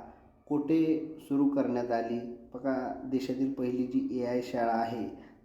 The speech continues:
तर ती सुरू केलेली आहे कर्नाटकमध्ये. ठीक आहे, त्यानंतरचा क्वेश्चन बघा,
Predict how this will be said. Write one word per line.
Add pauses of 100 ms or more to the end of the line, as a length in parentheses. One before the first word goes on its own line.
तर (140)
ती
सुरू
केलेली
आहे
कर्नाटकमध्ये. (1500)
ठीक
आहे, (640)
त्यानंतरचा
क्वेश्चन
बघा,